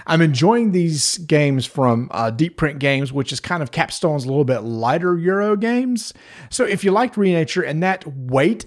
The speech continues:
of game, then try out Juicy Fruits. And if you like those little sliding puzzles,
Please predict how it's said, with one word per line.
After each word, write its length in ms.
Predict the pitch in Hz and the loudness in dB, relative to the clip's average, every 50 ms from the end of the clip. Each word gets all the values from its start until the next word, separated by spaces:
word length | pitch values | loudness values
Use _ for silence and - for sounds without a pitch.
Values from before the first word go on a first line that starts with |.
| - | -2
of 160 | 262 254 240 240 | -2 -2 0 2
game, 420 | 311 294 302 311 311 311 254 - _ - - - - - - | 2 2 4 2 2 0 -4 -6 _ -16 -20 -20 -20 -8 -2
then 300 | 175 202 202 185 - - _ _ - | 0 2 2 2 -2 -8 _ _ -4
try 240 | - 226 254 311 | 0 2 4 4
out 160 | 302 220 160 135 | 4 4 2 2
Juicy 280 | 143 190 170 - 151 | 2 2 2 0 -2
Fruits. 300 | 120 - 107 87 - - - - | -6 -6 -6 -6 -6 -8 -4 0
And 140 | 190 208 190 | 0 0 2
if 80 | 156 | 2
you 60 | 202 | 2
like 180 | 214 262 320 - | 2 0 2 0
those 160 | 359 311 - | 0 0 2
little 160 | 320 302 262 | 0 0 0
sliding 420 | - - 269 247 233 269 254 240 208 | 0 0 -2 0 0 2 2 2 2
puzzles, 460 | - 202 202 196 156 196 180 175 | 2 0 0 0 0 0 -2 -2